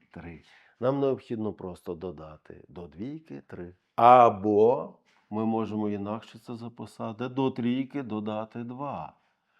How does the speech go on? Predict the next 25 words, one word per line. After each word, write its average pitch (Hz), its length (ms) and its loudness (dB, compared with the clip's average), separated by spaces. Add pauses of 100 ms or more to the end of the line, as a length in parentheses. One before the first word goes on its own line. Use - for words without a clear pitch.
(1000)
І 135 120 4
ми 143 180 8
вже 120 220 2
з 98 100 -6
вами 92 400 -2
побачили 85 760 -10
першу 131 680 -4 (380)
властивість 107 840 -4
операції 87 800 -10
додавання. 113 960 -12
Опера-, 92 500 -14 (360)
це 101 140 -12
є 95 120 -8
властивість 123 800 -12 (220)
перестановки. 98 1000 -6 (280)
Від 143 460 0
перестановки 95 1080 -6 (120)
доданків 87 1000 -12
А 110 220 0
додати 98 460 -4
Б 92 240 -6
чи 95 200 -12
Б 82 260 -12
додати 123 600 -10
А, 160 220 -8